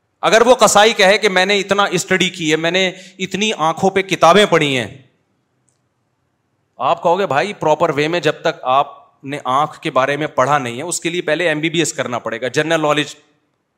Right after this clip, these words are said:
تمام پارٹس کی، کیونکہ آنکھ باقی باڈی سے بھی تو لنک کرتی ہے نا۔ یا خالی آنکھ ہی پڑھ کے بیٹھا ہوا ہے تو؟ پہلی جماعت سے آنکھ ہی پڑھ رہا ہے کیا؟ ابے بھائی، پہلی جماعت میں انگلش پڑھے گا، اردو پڑھے گا، اس کے بعد ترقی کرتے کرتے دسویں تک پہنچے گا، اس کے بعد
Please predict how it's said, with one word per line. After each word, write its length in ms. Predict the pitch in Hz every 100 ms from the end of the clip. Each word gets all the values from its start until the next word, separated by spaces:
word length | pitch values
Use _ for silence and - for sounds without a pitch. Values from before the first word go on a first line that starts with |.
| _
تمام 320 | - 151 170 165
پارٹس 300 | 139 131 -
کی، 120 | 98
کیونکہ 260 | 160 165 -
آنکھ 280 | 147 165 185 - _ _ _
باقی 260 | 131 131 208
باڈی 280 | 175 180
سے 100 | 202
بھی 100 | 196
تو 80 | 208
لنک 220 | 190 185
کرتی 300 | 175 175 175
ہے 60 | 147
نا۔ 200 | 202 180 - _ _ _ -
یا 120 | 165
خالی 360 | - 165 196 190
آنکھ 260 | 180 185
ہی 60 | 233
پڑھ 140 | 208
کے 100 | 202
بیٹھا 240 | 196 190 202
ہوا 80 |
ہے 40 | 202
تو؟ 140 | 247 277 - - _ _ - - _ _ _ _ _ -
پہلی 240 | 180 220
جماعت 280 | 208 214 226
سے 100 | 240
آنکھ 200 | 233 240
ہی 60 |
پڑھ 160 | 262 185
رہا 100 | 160
ہے 80 | 147
کیا؟ 200 | 143 135 - _ _
ابے 200 | - 240
بھائی، 120 | 240
پہلی 340 | 247 196 220 220
جماعت 320 | 196 202 208
میں 80 | 202
انگلش 240 | 190 202
پڑھے 260 | 196 175 165
گا، 80 |
اردو 340 | 202 202 185 202
پڑھے 260 | 180 165
گا، 100 | 156
اس 200 | 208 202
کے 80 | 208
بعد 180 | 165 190
ترقی 340 | - 170 185
کرتے 280 | 190 175 190
کرتے 220 | 165 160
دسویں 300 | 202 165 190
تک 180 | 190 190
پہنچے 320 | 165 147 165
گا، 80 | 147
اس 180 | 202 190
کے 100 | 185
بعد 200 | 170 196